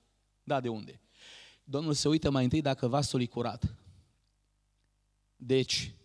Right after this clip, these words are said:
dacă ne curățim, dacă ne mărturisim și cerem ca sângele lui Iisus Hristos să ne curățească, atunci căpătăm îndurare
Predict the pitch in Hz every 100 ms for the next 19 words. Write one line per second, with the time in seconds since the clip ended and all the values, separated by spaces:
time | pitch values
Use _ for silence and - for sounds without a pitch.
0 | _ - 135 - 123 113 120 110 104 -
1 | 139 254 _ _ _ _ _ _ _ _
2 | - 131 139 139 135 131 120 113 117 110
3 | 113 - 147 165 175 160 - _ _ _
4 | - - - 147 151 143 123 - - 269
5 | 202 180 151 139 165 147 135 147 139 135
6 | 120 117 110 - 113 - - 254 _ _
7 | _ _ _ _ _ 120 117 - 202 -
8 | 143 127 123 - 175 165 139 127 117 127
9 | 185 202 202